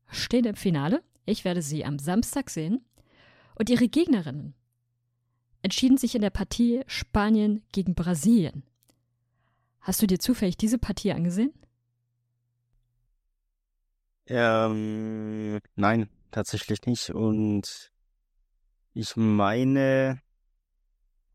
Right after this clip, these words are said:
Speaker 2: ein Land, in dem man, aber warte, in Brasilien spricht man ja Portugiesisch. Ist natürlich jetzt
Speaker 1: Ja.
Speaker 2: gesagt, dass das Land, in dem man Spra-, äh, Spanisch spricht, weitergekommen ist.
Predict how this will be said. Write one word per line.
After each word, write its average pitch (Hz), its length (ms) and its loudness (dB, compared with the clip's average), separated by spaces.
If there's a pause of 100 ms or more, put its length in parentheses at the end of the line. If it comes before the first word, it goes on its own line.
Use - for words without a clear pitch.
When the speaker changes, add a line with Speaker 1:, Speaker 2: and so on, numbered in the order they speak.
(160)
Speaker 2:
ein 107 360 0
Land, 104 640 0
in 107 180 -2
dem 113 280 0
man, 110 680 2 (1500)
aber 101 180 -4
warte, 104 180 -2
in 98 180 0
Brasilien 104 320 -2
spricht 107 180 -2
man 107 80 2
ja 98 60 2
Portugiesisch. 107 800 -2 (840)
Ist - 80 -20
natürlich 113 280 -2
jetzt 120 160 2
Speaker 1:
Ja. 156 40 0
Speaker 2:
gesagt, 123 300 4
dass 117 180 0
das 123 240 -2
Land, 123 260 2
in 120 80 0
dem 120 80 2
man 113 100 2
Spra-, - 380 -2
äh, 113 120 0
Spanisch 123 400 0
spricht, - 500 -4 (720)
weitergekommen 110 640 -2
ist. - 300 -8